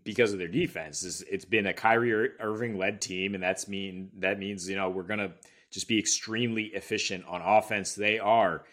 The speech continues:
in their last six here, the number one three-point shooting team by a mile, forty-six percent from deep. They have a one twenty-eight offensive rating, and their games are averaging two forty,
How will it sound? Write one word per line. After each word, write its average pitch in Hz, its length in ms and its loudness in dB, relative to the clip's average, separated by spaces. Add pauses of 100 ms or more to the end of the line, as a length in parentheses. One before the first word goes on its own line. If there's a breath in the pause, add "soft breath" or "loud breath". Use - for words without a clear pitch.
(240 soft breath)
in 113 160 0
their 110 120 4
last 104 320 4
six 147 220 2
here, 101 200 2
the 95 160 -6
number 107 300 0
one 110 260 -2
three-point 110 440 -6
shooting 110 300 -2
team 98 320 -6
by 90 160 4
a 92 40 0
mile, 90 580 -2 (320 soft breath)
forty-six 127 720 4
percent 107 480 -4
from 98 160 -8
deep. 92 260 -6
They 101 80 2
have 92 100 4
a 92 60 0
one 104 320 -4
twenty-eight 110 560 -2
offensive 98 480 0
rating, 123 400 4 (500 loud breath)
and 123 120 2
their 147 80 6
games 156 260 0
are 147 80 6
averaging 143 380 2
two 143 180 4
forty, 139 360 6